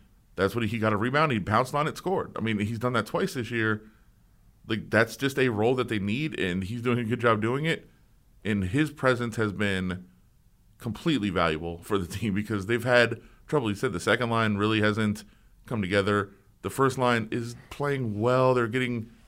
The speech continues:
some goals, but certainly not on the level they were last year. The third line has been non-existent at times. Fourth line has been very impressive, and Ryan Reaves has been a big part of that, and, and it's gonna need to continue. One of the things they do is they generate a ton of chances. They don't finish a whole lot,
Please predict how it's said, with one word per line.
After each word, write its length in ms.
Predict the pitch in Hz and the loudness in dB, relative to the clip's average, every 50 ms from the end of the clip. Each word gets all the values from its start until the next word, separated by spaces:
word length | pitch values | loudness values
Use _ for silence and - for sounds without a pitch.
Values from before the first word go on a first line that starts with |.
| _ _ | _ _
some 240 | - - 143 151 139 | -8 -6 -4 0 2
goals, 260 | 131 131 127 123 113 | 4 4 4 4 2
but 140 | 113 104 - | -2 -4 -4
certainly 220 | - 131 117 123 | -2 -2 -2 0
not 140 | 120 117 117 | 0 0 0
on 60 | 110 | 0
the 60 | 107 | 0
level 180 | 107 107 107 107 | 0 0 0 0
they 80 | 107 | 0
were 140 | 104 104 101 | 2 2 2
last 300 | 101 101 101 101 101 - | 4 4 4 4 4 2
year. 280 | 104 98 98 90 - - - - - _ _ _ _ | 0 0 0 0 0 -6 -14 -20 -20 _ _ _ _
The 60 | - 104 | -10 0
third 240 | - 147 151 139 | 2 4 4 6
line 200 | 123 120 113 104 | 6 6 4 4
has 120 | 104 104 95 | 2 0 0
been 440 | 104 104 98 98 95 92 90 - - - - _ _ - - - | 0 0 0 2 0 -2 -4 -6 -12 -20 -20 _ _ -20 -12 -4
non-existent 600 | 90 110 110 95 82 98 127 123 123 101 90 80 | -2 0 0 0 0 0 0 0 0 -2 -4 -6
at 80 | 71 | -4
times. 500 | - 98 90 85 82 85 85 85 85 - - - _ _ _ _ _ _ _ _ _ _ | -2 -2 -2 -2 -2 -2 -4 -6 -8 -12 -16 -20 _ _ _ _ _ _ _ _ _ _
Fourth 280 | - - 127 131 139 147 | -4 0 2 2 2 2
line 140 | 151 147 | 0 0
has 100 | 135 127 | 0 0
been 200 | 120 131 139 120 | -2 -2 -2 0
very 200 | 101 110 120 127 | 0 2 2 2
impressive, 460 | 123 107 110 117 117 120 151 156 143 131 | 0 0 0 0 0 0 0 0 0 0
and 240 | 120 117 107 - - - - - - _ | 0 -2 -4 -8 -14 -20 -20 -20 -20 _
Ryan 260 | - 95 110 120 127 127 | -2 0 2 2 2 2
Reaves 160 | 131 135 123 | 0 0 -2
has 80 | 127 123 | -2 -2
been 120 | 131 131 | -2 -2
a 40 | 127 | -2
big 180 | - 139 135 135 | -2 -4 -2 0
part 180 | 131 131 135 | -2 0 0
of 80 | 123 90 | 2 2
that, 180 | 76 76 76 | 2 2 2
and, 200 | 87 90 - - - | 0 -2 -4 -2 -2
and 160 | 104 107 107 | 0 0 0
it's 180 | - - 107 - | 0 -2 -2 -2
gonna 140 | 123 113 | -2 -2
need 160 | 110 117 113 104 | -2 -2 -2 -4
to 60 | 107 | -6
continue. 580 | - 107 98 - 156 185 185 143 120 135 160 - - - _ _ _ _ _ _ _ _ _ - - 101 | -6 -8 -6 -4 -2 -2 -2 0 -2 -2 -4 -6 -10 -16 _ _ _ _ _ _ _ _ _ -14 -12 -8
One 200 | - 113 135 139 | -2 0 2 4
of 60 | 135 | 4
the 60 | 113 110 | 2 2
things 160 | 135 123 107 | 0 0 0
they 80 | 107 | 0
do 140 | 101 127 143 | 2 2 2
is 80 | 117 101 | 2 2
they 80 | 104 95 | 2 2
generate 340 | 85 110 117 117 113 104 92 | 2 2 2 4 2 2 2
a 60 | 95 | 0
ton 200 | - - 123 113 | -2 -2 -4 -4
of 60 | 95 | -2
chances. 280 | - 113 104 104 110 101 | -2 -2 -2 -2 -2 -2
They 80 | 104 | -2
don't 140 | 98 101 98 | -2 -2 -2
finish 280 | - 139 147 143 - - | -2 -2 -2 -2 -2 -2
a 80 | 104 | -2
whole 160 | 98 104 92 | -2 -2 0
lot, 320 | 85 82 82 87 85 - | 2 4 4 4 2 2